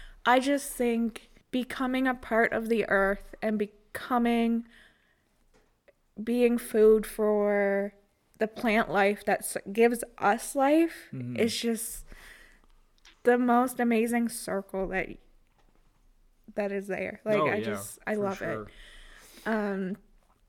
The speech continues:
Speaker 1: I know you, what is your thoughts? What do you want after you die?
Speaker 2: Well, we kinda see eye to eye on that one part
Speaker 1: Mm-hmm.
Speaker 2: where we both think that at the end,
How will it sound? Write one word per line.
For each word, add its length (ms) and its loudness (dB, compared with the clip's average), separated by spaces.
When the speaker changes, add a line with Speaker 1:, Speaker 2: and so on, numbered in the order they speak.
Speaker 1:
I 120 -4
know 400 0
you, 540 -4
what 120 -14
is 160 -12
your 120 -10
thoughts? 440 -12
What 120 -12
do 60 -6
you 120 -6
want 200 -6
after 260 -10
you 180 -8
die? 280 -8
Speaker 2:
Well, 320 -2
we 200 -2
kinda 300 2
see 180 0
eye 180 -2
to 60 -4
eye 260 -2
on 360 -6
that 200 -6
one 400 -8
part 380 -8
Speaker 1:
Mm-hmm. 120 -8
Speaker 2:
where 360 -4
we 100 -2
both 300 -4
think 240 -10
that 160 -4
at 220 -6
the 180 -6
end, 420 -8